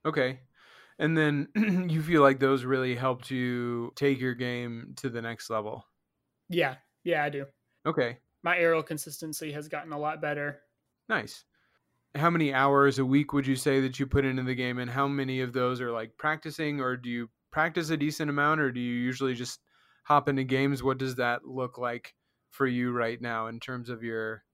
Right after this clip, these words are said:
Speaker 1: time in the game?
Speaker 2: Yeah, so, so right now it's been, it's been lower than, than in the past. I have stayed pretty busy as far as between work, finishing up school. I just graduated,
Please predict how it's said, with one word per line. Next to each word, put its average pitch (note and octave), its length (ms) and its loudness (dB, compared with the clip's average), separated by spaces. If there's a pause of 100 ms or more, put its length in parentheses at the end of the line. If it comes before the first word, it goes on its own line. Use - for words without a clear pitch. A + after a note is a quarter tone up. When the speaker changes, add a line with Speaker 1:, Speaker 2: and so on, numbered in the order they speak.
(200)
Speaker 1:
time A#2+ 280 -6
in A#2 100 -10
the A2+ 80 -16
game? A2+ 360 -12 (260)
Speaker 2:
Yeah, F#3 300 2
so, G3+ 720 4 (280)
so F#3 180 2
right G#3+ 240 2
now F#3+ 480 2
it's F#3 240 -6
been, F3 640 2 (400)
it's E3+ 140 -10
been G#3+ 180 0
lower F3 540 8
than, F3 520 -2 (120)
than F3+ 240 0
in F#3+ 60 0
the F#3+ 60 -4
past. G#3 640 -4 (300)
I E3 640 2
have D#3+ 100 -6
stayed G#3+ 420 0
pretty G3+ 300 0
busy F3 640 2 (100)
as D#3+ 160 -4
far E3 280 0
as D#3 100 -2
between E3 480 -6
work, D#3+ 540 0
finishing F3+ 400 0
up F3 100 -6
school. E3 640 0
I E3 80 -8
just D#3+ 200 -14
graduated, D#3 640 0